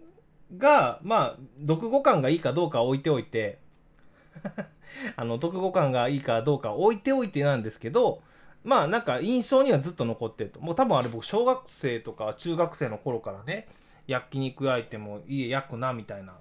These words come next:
あの、牛さんの着ぐるみを着たやつが、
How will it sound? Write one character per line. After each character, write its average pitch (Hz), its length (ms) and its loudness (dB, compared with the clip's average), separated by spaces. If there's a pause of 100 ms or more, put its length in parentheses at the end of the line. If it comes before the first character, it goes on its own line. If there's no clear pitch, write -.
(120)
あ 110 80 -18
の、 104 240 -12
牛 151 200 -4
さ 139 180 -4
ん 127 260 -6
の 120 260 -8
着 143 120 -6
ぐ 131 140 -4
る 127 80 -6
み 123 140 -6
を 120 80 -4
着 - 120 -16
た 127 260 0 (640)
や 131 180 2
つ - 160 -6
が、 104 380 -4